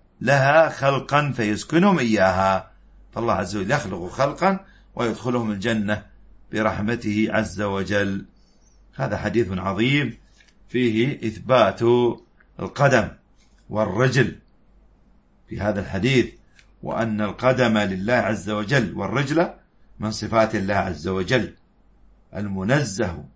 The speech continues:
سبحانه وتعالى عن التمثيل والتشبيه، فيجب الإيمان، فالإيمان بها، بصفة الرجل والقدم فرض على كل مسلم،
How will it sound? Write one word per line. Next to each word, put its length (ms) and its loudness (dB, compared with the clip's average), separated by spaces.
سبحانه 640 -2
وتعالى 500 0
عن 160 0
التمثيل 760 0
والتشبيه، 840 0
فيجب 600 0
الإيمان، 720 2
فالإيمان 840 0
بها، 1000 2
بصفة 580 -2
الرجل 460 0
والقدم 640 0
فرض 360 2
على 380 2
كل 300 2
مسلم، 600 0